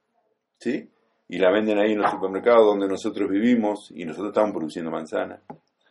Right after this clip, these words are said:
¿sí? Entonces, esto de, to-, toda hay una, una política económica para que realmente a los neuquinos no vaya realmente mal, ¿no? Y si por ahí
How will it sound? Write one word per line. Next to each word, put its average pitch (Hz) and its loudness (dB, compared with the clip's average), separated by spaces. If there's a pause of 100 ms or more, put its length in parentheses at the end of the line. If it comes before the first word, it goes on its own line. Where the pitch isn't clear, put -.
(260)
¿sí? - -8 (160)
Entonces, 117 2 (160)
esto 123 2
de, 123 0
to-, 139 4
toda 170 12
hay 165 10
una, 143 6
una 127 6
política 120 4
económica 120 4
para 95 6
que 92 0
realmente 107 2
a - 8
los 87 -2
neuquinos 90 -6
no 85 -6
vaya 82 0 (300)
realmente 85 -6
mal, 73 -8
¿no? 87 -6
Y 95 -4
si 78 -10 (320)
por 82 -2
ahí 90 2